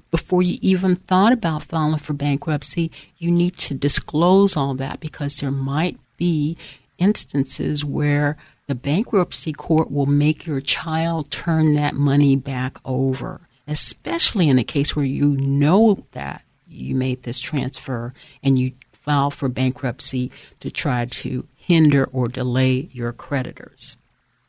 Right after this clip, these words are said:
So, the chance to discharge debt legally is a unique and crucial part of our economic system.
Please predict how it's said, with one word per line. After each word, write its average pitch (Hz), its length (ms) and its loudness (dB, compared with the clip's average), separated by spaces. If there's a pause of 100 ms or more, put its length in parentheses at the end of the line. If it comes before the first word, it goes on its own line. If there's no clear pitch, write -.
(420)
So, 139 300 -4 (920)
the 143 100 2
chance 240 540 2 (160)
to 160 400 0
discharge 190 960 0
debt 156 240 -2
legally 151 680 0
is 143 260 -4
a 143 60 -4
unique 131 840 0 (140)
and 123 380 -10
crucial 202 800 2
part 147 720 -2
of 123 200 -6 (100)
our 139 260 0
economic 131 640 -4
system. - 580 -12